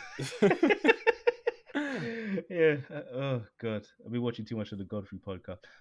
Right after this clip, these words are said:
Speaker 1: But yeah, um, so yeah, uh, Y G. Uh, no, not Y G. W-, Young M A. You were saying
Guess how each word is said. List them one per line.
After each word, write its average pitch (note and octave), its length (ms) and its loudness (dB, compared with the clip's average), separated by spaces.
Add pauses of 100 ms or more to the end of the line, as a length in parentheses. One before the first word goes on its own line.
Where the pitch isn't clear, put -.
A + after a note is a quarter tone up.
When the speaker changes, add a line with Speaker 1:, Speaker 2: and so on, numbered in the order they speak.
Speaker 1:
But C#3 100 2
yeah, C#3+ 260 8
um, B2 440 4 (720)
so - 180 2
yeah, C#3 340 6 (340)
uh, A2+ 360 0
Y A#2+ 300 -2
G. A#2 440 -2 (240)
Uh, C3+ 80 2
no, C#3+ 240 4
not B2 160 -2
Y E2 200 -8
G. G2+ 320 -6
W-, G#2+ 220 -4
Young B2 260 2
M A2+ 140 2
A. G2+ 140 0
You G#2 300 2
were D3+ 120 4
saying F#2 580 -4